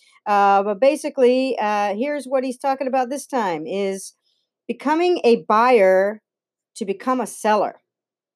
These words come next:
All right, so what does that mean? Well, okay, I have to admit, for many, many years, I found, you know, many of the, the gurus', uh, marketing programs online, and I paid almost nothing,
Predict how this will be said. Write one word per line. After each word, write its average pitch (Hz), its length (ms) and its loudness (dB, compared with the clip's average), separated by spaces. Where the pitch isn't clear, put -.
All 180 160 -2
right, - 240 -8
so 180 240 -2
what 208 140 -2
does 214 80 -6
that 165 220 0
mean? 135 200 -16
Well, 214 220 2
okay, 240 400 0
I 214 140 -2
have 294 180 0
to 285 80 0
admit, 214 420 0
for 202 80 -8
many, 285 580 0
many 247 280 2
years, 214 640 -2
I 240 340 0
found, 196 540 -2
you 180 140 -8
know, 160 100 -4
many 262 380 2
of 226 140 0
the, 208 360 4
the 185 120 -8
gurus', 233 640 2
uh, 180 360 0
marketing 214 480 -4
programs 226 680 -2
online, 214 720 -2
and 190 220 -6
I 196 140 -4
paid 214 300 -2
almost 196 280 -6
nothing, 180 540 -6